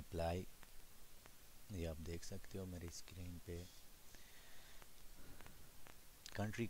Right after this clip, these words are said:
currently participating in the program, ये आप देख सकते हो, इसमें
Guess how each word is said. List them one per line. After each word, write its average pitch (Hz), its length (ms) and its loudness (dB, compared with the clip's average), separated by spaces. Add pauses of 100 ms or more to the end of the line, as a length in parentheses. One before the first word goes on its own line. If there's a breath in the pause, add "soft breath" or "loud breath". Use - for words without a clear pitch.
currently 95 420 8
participating 87 760 2 (380)
in 80 100 2 (680)
the 80 80 6 (100)
program, 90 460 2 (220)
ये 82 140 4
आप 82 300 4
देख 85 140 0
सकते 90 320 -2
हो, 87 60 4
इसमें 85 340 2